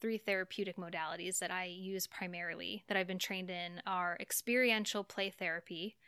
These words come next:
um, which is a child-centered play therapy model, meaning that the child comes into the playroom and they are the ones in charge.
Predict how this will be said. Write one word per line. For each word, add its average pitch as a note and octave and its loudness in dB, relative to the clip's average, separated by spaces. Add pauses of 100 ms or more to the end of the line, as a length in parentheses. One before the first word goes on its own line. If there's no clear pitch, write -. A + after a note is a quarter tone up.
(340)
um, F3+ 0
which G#3 2
is G#3 2
a F#3+ 0
child-centered G3 4
play F#3+ -2
therapy A3+ 2
model, A#3+ 2
meaning G#3 2
that F3 2
the F#3 -18
child G#3+ 4
comes G3 0
into F#3 0
the F#3 -8
playroom F3+ -4 (280)
and G3+ -2
they G3+ 4
are G3 2
the F3+ -4
ones F3+ -4
in F3 -8
charge. - -2